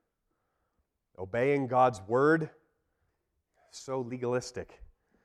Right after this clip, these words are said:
But these things are central to following Christ. Knowing true religion, knowing what his word says, and then living in light of it are foundational to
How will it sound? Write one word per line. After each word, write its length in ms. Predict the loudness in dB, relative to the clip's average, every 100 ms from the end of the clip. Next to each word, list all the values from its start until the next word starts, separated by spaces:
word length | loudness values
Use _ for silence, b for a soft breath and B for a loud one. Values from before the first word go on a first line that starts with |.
| _ _ _ _ _ _ _ _ _ _ _
But 160 | -8 -4
these 240 | -2 0
things 200 | 0 2
are 100 | 0
central 500 | -2 -2 -2 2 -2
to 140 | 0 -6
following 520 | -2 2 4 2 -2
Christ. 540 | -2 0 2 -2 -8
Knowing 500 | -4 2 8 8 6
true 380 | -2 -4 4 4
religion, 560 | 4 4 4 4 -2 0
knowing 340 | 6 6 6
what 180 | 2 0
his 200 | -6 -4
word 260 | -2 -2
says, 520 | -4 -2 0 2 0 -4 B -6
and 100 | 0
then 240 | 0 6
living 280 | 6 6 2
in 100 | 2
light 300 | 4 6 4
of 120 | 2
it 160 | -2 2
are 240 | 4 4
foundational 1080 | 2 -6 -4 -2 -2 -4 -4 -8 -4 -4 -4 b b _
to 420 | -4 0 2 0